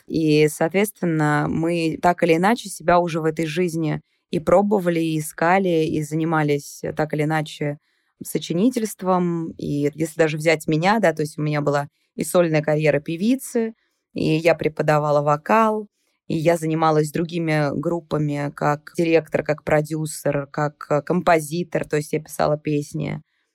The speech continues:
и занималась с ними там на "Новой волне" какие-то высокие места. Я писала музыку к фильмам. У меня достаточно была такая насыщенная жизнь до группы "Фрукты".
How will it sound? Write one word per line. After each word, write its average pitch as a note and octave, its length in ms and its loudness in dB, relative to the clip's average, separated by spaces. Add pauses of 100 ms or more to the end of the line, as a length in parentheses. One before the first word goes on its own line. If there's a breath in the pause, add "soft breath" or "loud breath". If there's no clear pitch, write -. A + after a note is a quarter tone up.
(120)
и C#3 120 -2
занималась D#3 560 4
с - 40 -12
ними D3 200 0
там D3 180 -2
на D3 100 2
"Новой D3 260 2
волне" D3 300 4
какие-то D3+ 840 -2
высокие E3+ 400 -4
места. E3 340 -4 (320)
Я F3 160 4
писала F3 380 2
музыку F#3 420 0
к - 140 -14
фильмам. D#3 720 -2
У G3 40 -2
меня F#3+ 120 2
достаточно G3 560 -2
была F3 240 2
такая E3+ 300 0
насыщенная F3 760 -4
жизнь D#3+ 380 -4
до F3 180 2
группы E3 320 -2
"Фрукты". F3+ 520 -2